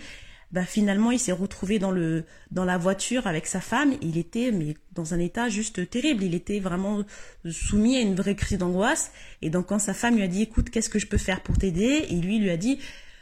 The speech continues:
La seule chose qui me permet de me tranquilliser un petit peu, c'est d'avoir,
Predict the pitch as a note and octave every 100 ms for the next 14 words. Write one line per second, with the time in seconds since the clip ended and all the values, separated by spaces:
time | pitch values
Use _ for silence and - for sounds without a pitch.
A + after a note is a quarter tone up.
0 | - - - - - - - F3+ F#3 D4
1 | C4+ D#4 D4+ - A#3 G#3+ G3+ F#3+ F#3+ F#3
2 | F#3 F3+ G#3 G#3 A3+ A3 F#3 F#3 F3 -
3 | A#3 A#3+ G3+ G3 F#3+ - F3+ - C#4 B3+
4 | F3+ F#3 G#3+ A#3 -